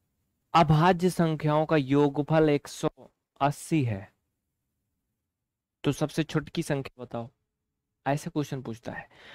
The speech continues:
तो जब क्रमागत की बात आती है मेरे भाई, तो यहाँ पर जो, अ, सम और विषम अगर बोला है या फिर भाज्य अभाज्य बोले या फिर कुछ अलग तरह का बोले, तो इसको मानने वाला सबसे बड़ा एक बवाल रहता है।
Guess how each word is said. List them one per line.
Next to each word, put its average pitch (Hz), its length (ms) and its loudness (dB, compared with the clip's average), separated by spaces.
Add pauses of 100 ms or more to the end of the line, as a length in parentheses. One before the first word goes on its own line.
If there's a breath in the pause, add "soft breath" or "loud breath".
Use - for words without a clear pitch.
(140)
तो 180 80 4
जब 190 220 4 (100)
क्रमागत 196 480 4
की 190 120 0
बात 170 200 6
आती 156 240 4
है - 60 -20
मेरे 147 120 -2
भाई, 143 260 2
तो 208 80 4
यहाँ 180 240 6
पर 190 240 4 (300 loud breath)
जो, 170 480 6 (440)
अ, 139 160 4
सम 185 340 2
और 190 120 6
विषम 165 600 0 (720)
अगर 147 240 2
बोला 147 320 4
है 147 100 6
या 147 140 6
फिर 147 180 0
भाज्य 147 320 4
अभाज्य 139 340 2
बोले 135 300 2
या 139 140 4
फिर 135 280 0 (300 soft breath)
कुछ 147 160 0
अलग 147 260 4
तरह 143 280 4
का 131 120 2
बोले, 131 260 2
तो 170 60 -12 (100)
इसको - 160 -6
मानने 151 480 0
वाला 165 200 4
सबसे 151 300 -2
बड़ा 147 200 4
एक 143 260 2
बवाल 127 300 6
रहता 110 300 0
है। 101 200 -12